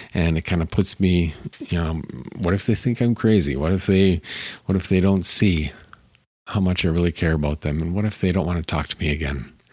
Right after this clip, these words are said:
What if, what if I say the wrong thing? The day of the Lord is coming like a thief in the night, Paul says. You know that very well. But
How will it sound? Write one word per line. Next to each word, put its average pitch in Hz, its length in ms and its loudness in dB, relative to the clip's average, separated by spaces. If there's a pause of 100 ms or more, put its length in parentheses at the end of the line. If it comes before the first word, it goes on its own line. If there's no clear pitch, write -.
(640)
What 95 280 0
if, 92 420 0 (760)
what 104 160 0
if 101 100 -4
I 90 80 0
say 78 220 0
the 71 120 -2
wrong 71 220 0
thing? 69 340 -4 (1500)
The 95 100 2
day 92 160 6
of 87 100 2
the 85 60 0
Lord 80 240 4
is 78 120 0
coming 76 340 0 (100)
like 82 160 -2
a 92 60 -4
thief - 320 0
in 87 60 0
the 80 60 2
night, 73 420 -2 (920)
Paul 76 200 0
says. 71 440 -2 (400)
You 90 120 0
know 85 160 4
that 78 160 2
very 78 280 4
well. 65 400 0 (680)
But 85 520 0